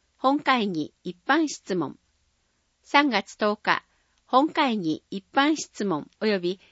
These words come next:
予算決算委員会。三月十三日、福祉文教委員会及び予算決算委員会合わせて福祉文教文化会。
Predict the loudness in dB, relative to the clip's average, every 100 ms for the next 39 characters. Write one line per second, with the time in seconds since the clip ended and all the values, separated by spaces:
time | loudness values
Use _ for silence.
0 | _ -2 2 2 2 -4 -4 0 0 0
1 | -4 -4 -4 -6 -10 -12 _ _ _ _
2 | _ _ _ _ _ _ 0 2 2 0
3 | -2 -4 -2 -4 0 0 0 -2 -4 -12
4 | -12 _ _ _ _ -6 -2 -2 -2 -2
5 | 0 -2 2 2 2 0 -2 -4 -4 -4
6 | -4 _ _ -4 -2 -2 -4 -8 _ -4
7 | -2 2 0 0 -4 -2 0 0 0 0
8 | -4 -2 -2 -2 -6 _ -2 -2 -4 -6
9 | -6 -6 -14 -8 -2 -2 -2 -2 0 0
10 | 2 2 4 2 -2 -6 -10 -14